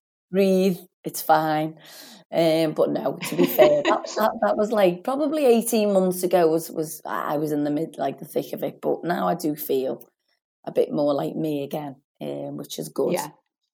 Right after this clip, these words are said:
Speaker 2: You don't wanna be thick, in the thick of it this year, do you?
Speaker 1: Oh, no.
Speaker 2: So I'll ask you
Speaker 1: I
Speaker 2: one last question, 'cause I think you, you know, we've, we've dis-, we've discussed everything here, but
Speaker 1: <laughs>
Speaker 2: twenty twenty has obviously been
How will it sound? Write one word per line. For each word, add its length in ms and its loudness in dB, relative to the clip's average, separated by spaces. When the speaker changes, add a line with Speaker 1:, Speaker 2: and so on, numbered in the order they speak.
Speaker 2:
You 100 -2
don't 220 8
wanna 140 2
be 80 -6
thick, 260 -2
in 120 -2
the 60 -6
thick 220 -2
of 100 -2
it 160 -2
this 240 -4
year, 240 0
do 220 -4
you? 160 2
Speaker 1:
Oh, 300 10
no. 120 6
Speaker 2:
So 80 4
I'll 160 12
ask 180 6
you 80 0
Speaker 1:
I 20 0
Speaker 2:
one 180 10
last 260 4
question, 440 2
'cause 160 -4
I 80 -2
think 280 -8
you, 240 -20
you 180 -8
know, 260 -6
we've, 260 -16
we've 180 -12
dis-, 240 -8
we've 180 -8
discussed 360 0
everything 520 0
here, 320 -4
but 180 0
Speaker 1:
<laughs> 280 -4
Speaker 2:
twenty 320 4
twenty 400 0
has 140 -2
obviously 300 -6
been 240 -6